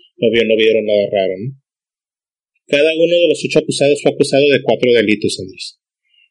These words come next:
El primero, por entrar secreta y encubiertamente a los Estados Unidos, vestidos de civil, contrariamente al derecho de guerra, y con el propósito de cometer actos de sabotaje,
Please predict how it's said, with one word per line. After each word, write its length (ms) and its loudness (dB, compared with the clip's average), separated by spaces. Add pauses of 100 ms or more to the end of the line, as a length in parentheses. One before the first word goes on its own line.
(140)
El 140 0
primero, 420 0 (380)
por 220 0
entrar 380 -2
secreta 640 -2
y 60 2
encubiertamente 840 0
a 40 2
los 160 0
Estados 420 0
Unidos, 560 0 (500)
vestidos 760 0
de 120 2
civil, 560 0 (300)
contrariamente 760 0
al 80 2
derecho 380 0
de 100 2
guerra, 340 2 (340)
y 140 -2
con 160 0
el 140 0
propósito 600 0
de 120 0
cometer 420 0
actos 300 -2
de 100 2
sabotaje, 560 0